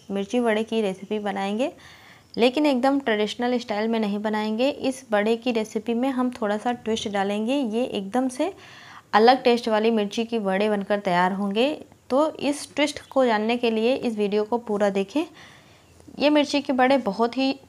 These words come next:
टेस्टी बनकर तैयार होते हैं, मैं यकीन के साथ कह सकती हूँ। अगर आप एक बार इस रेसिपी को ट्राई करेंगे तो बार बार बनाने चाहेंगे। तो चलिए स्टार्ट करते हैं।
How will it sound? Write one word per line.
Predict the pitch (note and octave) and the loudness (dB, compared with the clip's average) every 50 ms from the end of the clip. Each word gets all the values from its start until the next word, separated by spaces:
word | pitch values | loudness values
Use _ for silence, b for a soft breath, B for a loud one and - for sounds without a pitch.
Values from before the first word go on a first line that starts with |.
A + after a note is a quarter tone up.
| _ | _
टेस्टी | - F#3 F#3+ F#3+ - - B3 | 0 0 0 -2 -2 -2 -2
बनकर | A#3 A#3 A3 G#3+ A3+ A#3 | 0 0 0 0 -2 -2
तैयार | A3 A3+ G#3 G3 G3+ G#3 A3 | -2 0 0 2 2 2 2
होते | A3+ A3+ A3 - A3+ | 0 -2 -4 -4 -4
हैं, | A3+ A3 A#3+ C4+ C#4+ | -2 -2 0 0 0
मैं | C#4 A#3+ A3+ G#3 G#3 | 0 0 0 -2 -2
यकीन | G3+ - A3+ A#3 | -2 -2 -2 -2
के | A#3+ B3 | -2 -2
साथ | A#3+ A#3 A#3 A3 | -2 -2 -2 -2
कह | A3 - G#3+ G#3 G#3 G#3 | -2 -2 -2 -4 -4 -4
सकती | - - A3+ G#3+ - - A3+ | -8 -10 -10 -8 -4 -4 -2
हूँ। | A#3+ B3+ C#4 D4 - | 0 0 -2 -2 -2
अगर | - G#3 G#3+ B3 C4 | -2 -2 0 2 2
आप | C#4 C4 C4 B3 B3 | 4 4 2 2 0
एक | A3 A3 A3+ A3+ G#3+ A3 - - | 0 0 0 0 -2 -6 -4 0
बार | A3 A3 A3+ | 0 2 2
इस | A#3 A#3 A3+ A3+ | 2 0 -2 -2
रेसिपी | G3+ G3+ G3+ - G3+ - G#3+ | -6 -6 -6 -6 -6 -6 -4
को | G#3+ A3 G#3+ | -2 -4 -4
ट्राई | G#3 - F3+ F3+ F3+ | -2 -2 -2 -2 0
करेंगे | F3+ F#3+ F#3+ G#3 G#3+ A3+ D4 F4 B B B B B B B B B - | -2 -2 -2 0 0 0 -2 -2 B B B B B B B B B -2
तो | A3 G3 | -2 2
बार | F3+ F#3+ G3 G3+ A3+ | 4 6 6 6 6
बार | A3+ A3+ G#3+ | 4 2 2
बनाने | G#3 G3+ F#3+ F#3+ F#3+ F#3+ G3 A3 A#3+ B3 | 2 0 0 0 0 0 0 0 0 -2
चाहेंगे। | A#3+ - - F3+ F3+ G3 A3 A3+ C4 B3+ | -2 -4 -4 -2 0 0 0 0 0 0
तो | - - C4 | 0 -2 -4
चलिए | - - F#3 F#3+ A3 C4 C4 | -4 -2 0 2 2 2 0
स्टार्ट | C4 - - F3 F3+ - | 0 -2 -2 -2 -2 0
करते | - - G#3 G#3 - A#3+ | 0 -2 -2 0 0 0
हैं। | C4 D#4 | 0 0